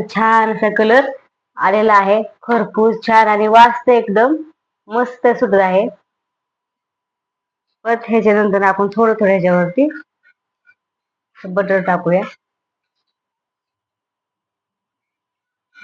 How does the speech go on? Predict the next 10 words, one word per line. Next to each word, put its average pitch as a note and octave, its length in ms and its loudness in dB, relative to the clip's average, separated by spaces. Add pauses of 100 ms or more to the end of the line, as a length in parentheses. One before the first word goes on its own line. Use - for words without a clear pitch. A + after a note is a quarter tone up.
(1500)
बटर B3 260 -2
टाकलं B3 300 0
ना, G#3+ 140 0 (320)
मस्त A3 360 -2
छान A#3 340 -2
वास A#3 220 0
येतो G#3 160 0
आणि G3 220 0
लहान A#3+ 200 0
मुलांना A3 420 0